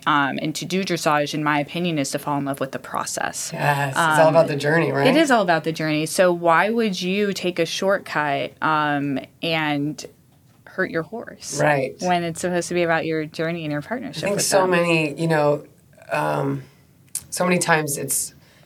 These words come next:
Speaker 2: pressures or goals or
Speaker 1: Yeah.
Speaker 2: competitions or, you know, there's so many factors. And, and I think, like, and we talked about this in the empathy episode too, but, like,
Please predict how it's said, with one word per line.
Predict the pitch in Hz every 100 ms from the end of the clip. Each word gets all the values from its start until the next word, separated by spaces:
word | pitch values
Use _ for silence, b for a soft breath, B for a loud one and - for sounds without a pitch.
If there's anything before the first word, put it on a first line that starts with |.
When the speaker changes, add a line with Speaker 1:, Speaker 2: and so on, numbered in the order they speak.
| b
Speaker 2:
pressures | - 170 165 170 147 139
or | 135
goals | 160 160 160 156 151
or | 143
Speaker 1:
Yeah. | 135
Speaker 2:
competitions | - 151 220 175 190 180 180 160 151 143
or, | 143 139
you |
know, | 156
there's | 147 147
so | 180
many | 175 156
factors. | 139 147 143 143 139 131 131 - b b b b b b b b b b _ _
And, | 170 156 151 147 139
and | 190
I | 202
think, | 381 415 - - _ _
like, | 170 160
and | 175
we | 208
talked | 180 151
about | 147 139
this | 147
in | 143
the | 135
empathy | 214 277 - 143
episode | - 131 131 127
too, | - 226
but, | 165 -
like, | 135 131